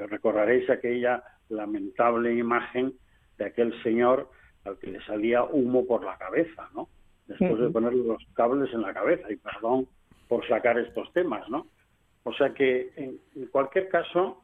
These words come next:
Speaker 1: eh, cada vez les están poniendo, eh, más pegas. Pero bueno, en esta huida hacia adelante de Trump, pues, eh, se ha puesto a ejecutar eh, se ha puesto a ejecutar reos en Estados Unidos.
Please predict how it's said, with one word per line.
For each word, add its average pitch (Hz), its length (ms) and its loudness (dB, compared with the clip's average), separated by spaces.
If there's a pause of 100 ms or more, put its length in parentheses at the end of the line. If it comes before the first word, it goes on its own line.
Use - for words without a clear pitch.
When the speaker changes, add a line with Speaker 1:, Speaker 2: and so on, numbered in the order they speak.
(120)
Speaker 1:
eh, 120 380 -2 (100)
cada 123 200 4
vez 151 200 4
les 139 160 -2
están 120 320 -2
poniendo, 123 540 0 (380)
eh, 98 360 -8
más 110 300 -4
pegas. 76 300 -10 (200)
Pero 135 140 4
bueno, 196 300 2
en 131 140 -6
esta 143 260 -2
huida 147 300 4
hacia 139 180 0
adelante 135 360 -2
de 139 160 -2
Trump, 160 300 -2 (560)
pues, 107 280 0 (120)
eh, 98 320 -4 (560)
se 123 80 2
ha 117 80 0
puesto 127 400 2
a 104 60 2
ejecutar 127 680 0 (480)
eh, 101 380 -8
se - 80 -2
ha 110 40 -2
puesto 120 320 -4
a 95 40 -8
ejecutar 104 440 -2 (340)
reos 110 340 2
en 92 160 -6
Estados - 360 -2
Unidos. 85 280 -12